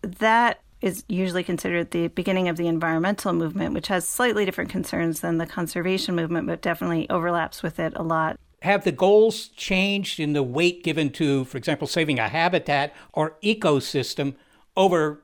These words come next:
Speaker 2: saving a particular individual species? Can they be effectively linked in the mind of the public?
Speaker 1: Oh, definitely. The, the priorities have changed of the environmental movement and the conservation movement. I think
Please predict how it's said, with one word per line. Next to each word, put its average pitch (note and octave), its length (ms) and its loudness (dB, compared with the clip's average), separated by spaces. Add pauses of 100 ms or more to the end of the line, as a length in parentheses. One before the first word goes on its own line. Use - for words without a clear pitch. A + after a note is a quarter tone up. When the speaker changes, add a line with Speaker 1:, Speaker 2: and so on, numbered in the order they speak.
Speaker 2:
saving D#3 600 2
a D3+ 80 -6
particular D3 600 -4
individual C#3+ 1000 -2
species? A2 880 -4 (400)
Can D#3 180 -4
they D#3+ 140 2
be D3 380 -2 (160)
effectively D3 580 -2
linked E3 340 -4
in G#3+ 120 -6
the F3 140 -4 (120)
mind E3 260 -6
of E3 100 -4
the D#3+ 40 -6
public? D#3 340 -6 (240)
Speaker 1:
Oh, A#3 420 2 (120)
definitely. A3 560 2
The, F3+ 260 0
the F#3+ 220 -4
priorities F3+ 560 0
have E3 140 -6
changed E3+ 800 -2
of F3+ 280 -2
the F3 120 0
environmental E3+ 580 0
movement E3+ 420 0
and E3+ 180 2
the E3+ 80 0
conservation E3+ 680 -2
movement. E3 480 -2
I F3+ 100 -2
think - 360 -4